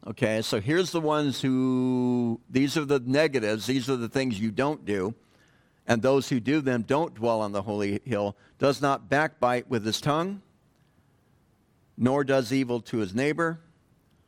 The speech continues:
nor does he take up an approach against a friend, in whose eyes a vile person is despised, but he honors those who fear the Lord." All right? Uh, it's really a short psalm.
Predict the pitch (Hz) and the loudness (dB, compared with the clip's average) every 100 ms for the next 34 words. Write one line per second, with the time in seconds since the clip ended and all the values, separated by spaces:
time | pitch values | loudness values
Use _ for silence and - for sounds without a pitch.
0 | _ _ _ _ - 127 135 131 127 120 | _ _ _ _ 0 2 2 0 0 -2
1 | 107 143 131 131 120 107 - 139 135 - | -2 -2 0 -2 -2 -6 -2 0 0 -2
2 | 113 117 113 113 - 135 135 131 143 _ | -4 -2 -4 -8 -2 0 0 -2 -4 _
3 | _ _ _ _ _ _ - 110 113 127 | _ _ _ _ _ _ -2 0 0 0
4 | 104 120 123 107 101 107 104 98 - 123 | 2 2 0 -2 -4 -2 0 -2 -4 -4
5 | 117 117 107 95 - 92 - 104 98 - | -2 -2 -2 -4 -8 -6 -2 -2 -4 -6
6 | 104 - 107 113 98 104 95 - 98 - | -6 -4 -4 -2 -4 -4 -4 -6 -10 -8
7 | 95 87 107 151 110 - _ - 104 113 | -8 -4 -2 0 -2 -6 _ -4 -2 -2
8 | 123 _ _ - 107 95 - 147 202 98 | -4 _ _ -4 -2 -2 -2 -2 0 -2
9 | - 117 - - 131 78 | -2 -4 -2 -2 -2 -4